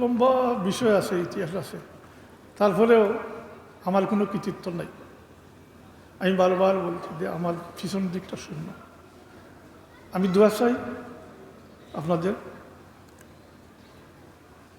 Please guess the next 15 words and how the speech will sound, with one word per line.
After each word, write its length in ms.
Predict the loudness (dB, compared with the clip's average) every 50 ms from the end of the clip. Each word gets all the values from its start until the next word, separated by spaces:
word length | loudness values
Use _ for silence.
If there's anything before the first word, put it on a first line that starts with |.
| -8 -6
আপনাদের 420 | -2 0 0 2 4 4 4 4 2 0 -2 -6 -12 -14 -14 -12 -6 -4
মনের 300 | 0 2 4 4 2 2 0 -4 -4 -6 -6
আকাঙ্ক্ষা 440 | -4 -4 -4 -4 -4 -4 -6 -8 -8 -8 -12 -18 -20 -20 -20 -20 -20 -20 -20 -20 -18 -12 -6 -2
যেন 140 | 0 0 2 2 0 0 -2
আমি 120 | -2 -4 -4 -4
পূরণ 200 | -4 -4 -4 -4 -4
করতে 200 | -6 -8 -8 -8 -8 -6
পারি 180 | -6 -6 -6 -8 -10 -14 -18 -20 -20 -20 -20 -20 -20 -20 -20 -20 -16 -10 -6 -6
মাদ্রাসায় 500 | -4 -4 -4 -6 -4 -2 -2 -2 -2 -2 -4 -6
সময়ে 320 | -4 -2 0 0 0 -2 -2 -6 -6 -6
এবং 160 | -6 -6 -6 -6 -6 -6 -8 -10 -14 -18 -20 -20 -20 -20 -20 -16 -10 -8
মাদ্রাসার 400 | -6 -6 -6 -6 -4 -2 -2 -2
ব্যাপারে 400 | -2 -4 -4 -4 -6 -6 -6 -6 -8 -10 -12 -18 -20 -20 -10
সহযোগিতা 480 | -6 -4 -4 -4 -4 -4 -6 -8 -10 -12 -12 -12
করার 240 | -12 -12 -10 -12